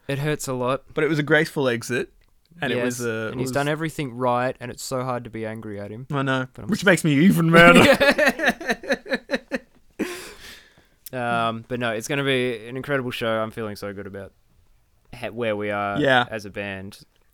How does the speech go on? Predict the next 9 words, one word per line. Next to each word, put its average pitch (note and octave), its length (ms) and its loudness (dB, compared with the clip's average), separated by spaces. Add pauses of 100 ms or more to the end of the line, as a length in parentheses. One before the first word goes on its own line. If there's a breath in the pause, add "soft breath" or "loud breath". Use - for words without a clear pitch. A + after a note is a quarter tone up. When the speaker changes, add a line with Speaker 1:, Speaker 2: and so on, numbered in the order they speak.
(140)
Speaker 1:
Recording C3+ 720 -4 (680)
has A#2 200 -10
made A2 200 -6
us G#2+ 100 -10
so A2 140 -8
much G2 200 -12
tighter. G2+ 400 -8 (120)
Speaker 2:
It B2+ 120 -2
has. B2+ 440 -6